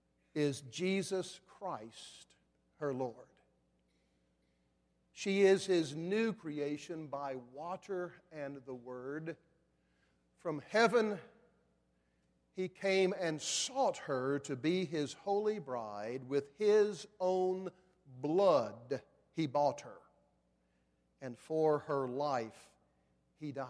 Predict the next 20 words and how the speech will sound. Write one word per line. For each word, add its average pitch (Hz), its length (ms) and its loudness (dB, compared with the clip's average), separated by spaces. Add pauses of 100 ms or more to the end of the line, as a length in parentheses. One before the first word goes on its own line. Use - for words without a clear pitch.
(2250)
But 131 100 -12
let 180 220 2
me 175 120 0
say 170 460 4
that 127 280 -2 (1700)
the 135 100 -8
teaching 202 680 -2 (240)
of 156 300 2 (220)
the 147 120 0
apostles 123 1000 -2 (160)
that 147 160 -4
we 147 100 -4
find 151 680 -2 (420)
recorded 156 640 -2
for 139 240 -2
us - 300 -8
in 147 200 -8
this 170 300 -6 (460)
holy 208 640 0
word 143 380 -8